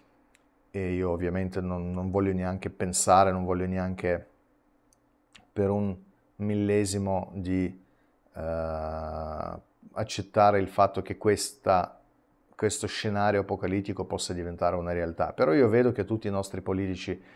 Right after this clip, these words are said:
occidentali ogni giorno si sforzano per fare sì che questa, questo apocalisse diventa la realtà. Così l'altro giorno, eh, ieri, ehm, io ho, ho letto con dispiacere la notizia che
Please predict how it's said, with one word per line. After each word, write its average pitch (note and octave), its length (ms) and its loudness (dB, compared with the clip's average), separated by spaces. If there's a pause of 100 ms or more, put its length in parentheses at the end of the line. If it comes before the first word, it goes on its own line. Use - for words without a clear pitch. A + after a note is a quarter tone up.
(220)
occidentali A2 720 4
ogni A2 240 2
giorno G2+ 320 0
si - 140 -8
sforzano G2 580 0
per F#2+ 280 0 (340)
fare G#2+ 300 6
sì B2+ 320 2
che A2+ 180 4
questa, G2 600 4 (280)
questo A2 300 2
apocalisse A2 840 2
diventa F#2+ 560 0
la F2+ 140 2
realtà. F2+ 500 -2 (540)
Così C#3 240 6
l'altro C3+ 340 10
giorno, A#2 760 8 (100)
eh, E2+ 1040 -6
ieri, A#2+ 540 4 (360)
ehm, F2+ 800 -4 (840)
io A2 220 2
ho, F2 1400 0
ho F#2+ 60 0
letto G#2+ 420 4
con G2 160 -4
dispiacere G2+ 720 2
la F2 240 0
notizia G#2 680 0
che F#2 420 0